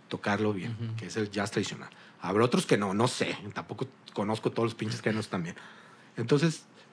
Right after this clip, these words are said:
Speaker 1: también eso de que, de que, puta, solear dieciséis vueltas cada quien, a mí no me encanta, güey, ¿no? Y no me encanta que sea el mismo carrusel, güey.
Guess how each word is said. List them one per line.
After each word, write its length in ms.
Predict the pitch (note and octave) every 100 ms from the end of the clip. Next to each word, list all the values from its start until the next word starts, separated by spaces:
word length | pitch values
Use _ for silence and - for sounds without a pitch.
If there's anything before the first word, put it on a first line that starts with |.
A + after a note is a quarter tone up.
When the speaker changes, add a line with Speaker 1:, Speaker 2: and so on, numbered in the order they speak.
| - - - - - - -
Speaker 1:
también 320 | D3+ D#3 E3+
eso 180 | F3+ G#3+
de 120 | F#3
que, 240 | D#3 C3 A2+
de 200 | A#2+ C3
que, 200 | B2+ A2 -
puta, 320 | - E3 E3 B2
solear 380 | A#2+ B2+ D3 D#3+ - - - - - - - - - -
dieciséis 460 | C3+ B2 B2 D3+
vueltas 500 | D3+ C#3 D3 D#3 D3
cada 240 | - C#3+ D3
quien, 300 | - D3 D3+
a 40 |
mí 140 | A2 B2+
no 80 | F3+
me 80 |
encanta, 440 | G#2+ A#2 C3+ A3 D3
güey, 220 | A2+ G2 G#2
¿no? 220 | C3 G#3 - - -
Y 80 |
no 100 | B2
me 100 | D3+
encanta 340 | A3 G3+ F#3+ A3
que 100 | E3+
sea 140 | -
el 80 | D#3+
mismo 320 | E3+ E3 F#3+
carrusel, 600 | D3+ C3+ A#2 - C#3 C3+
güey. 160 | A2